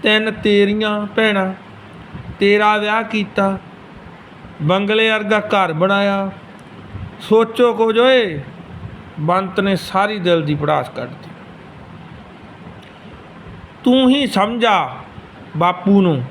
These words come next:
ਸਰੂਪੇ ਨੇ ਕੋਲ ਖੜੀ ਆਪਣੀ ਵਹੁਟੀ ਸੀਬੋ ਨੂੰ ਕਿਹਾ। "ਬਾਪੂ ਜੀ, ਕਿਉਂ ਗੁੱਸਾ ਕਰਦੇ ਆ?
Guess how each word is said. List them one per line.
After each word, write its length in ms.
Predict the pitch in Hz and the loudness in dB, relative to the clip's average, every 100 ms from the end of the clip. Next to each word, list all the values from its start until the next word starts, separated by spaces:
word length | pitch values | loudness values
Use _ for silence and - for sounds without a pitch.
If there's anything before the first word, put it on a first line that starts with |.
| - - - - - - - | -12 -20 -20 -16 -12 -12 -6
ਸਰੂਪੇ 580 | - 214 214 240 233 233 | -2 0 0 0 2 2
ਨੇ 320 | 220 214 214 214 - - - - - - - | -2 -6 -8 -12 -16 -20 -20 -20 -20 -20 0
ਕੋਲ 380 | 214 214 226 220 | 4 6 6 2
ਖੜੀ 340 | 196 208 220 | 0 0 0
ਆਪਣੀ 380 | 202 196 196 196 | 0 0 0 2
ਵਹੁਟੀ 440 | 185 202 202 233 | 2 0 0 2
ਸੀਬੋ 400 | 180 190 160 175 | 4 2 4 4
ਨੂੰ 160 | 165 151 | 4 0
ਕਿਹਾ। 300 | 131 127 123 - - - - - - - - - - - - - - - - - | -2 -2 -4 -10 -18 -18 -20 -18 -16 -16 -16 -20 -20 -20 -20 -20 -20 -20 -14 -4
"ਬਾਪੂ 380 | 170 180 214 214 | -2 -2 0 0
ਜੀ, 580 | 214 226 240 226 156 123 - - - - - - - | 2 2 2 0 -4 -6 -12 -18 -20 -20 -20 -18 -2
ਕਿਉਂ 300 | 202 202 208 | 2 2 0
ਗੁੱਸਾ 340 | 190 - 190 180 | -4 0 0 2
ਕਰਦੇ 460 | 170 147 147 147 | 0 0 0 2
ਆ? 240 | 151 151 | 2 0